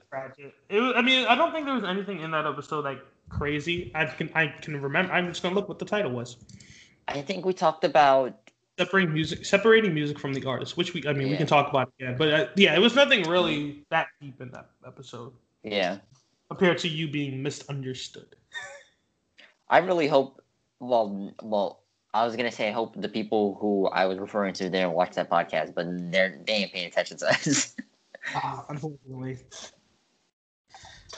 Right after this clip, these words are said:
Speaker 1: But what is new in your life, Chris? Hit us, hit, hit, hit the
Speaker 2: Uh,
Speaker 1: people with what they wanna know. Who you smashing?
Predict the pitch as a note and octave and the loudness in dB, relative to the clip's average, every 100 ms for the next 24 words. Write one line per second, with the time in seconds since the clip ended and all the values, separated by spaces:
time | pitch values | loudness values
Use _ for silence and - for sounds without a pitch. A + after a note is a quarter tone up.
0 | - _ G#3 F#3 B3+ B3+ G#3 G3 G3 F#3 | -20 _ 0 4 6 6 8 6 6 0
1 | D#3 D3+ D3 C#3+ D#3 - - _ - F#3+ | -2 -2 -2 -2 -4 -6 -16 _ -14 -12
2 | - - - _ _ _ _ _ F3 D3+ | -12 -16 -20 _ _ _ _ _ -6 -6
3 | - A#3+ A#3+ A3 B3+ - A3 C#3 C4 - | 2 4 6 4 2 2 6 6 6 2
4 | - _ _ _ _ _ - D#3+ D#3+ D3 | -2 _ _ _ _ _ -6 -2 -2 -2
5 | C#3 B2+ A#2+ A#2+ G#2 - _ _ _ _ | -6 -6 -10 -12 -14 -18 _ _ _ _
6 | _ _ - A#3 D#3+ - D3 A#2 - - | _ _ 2 2 2 -2 -6 -6 -8 -12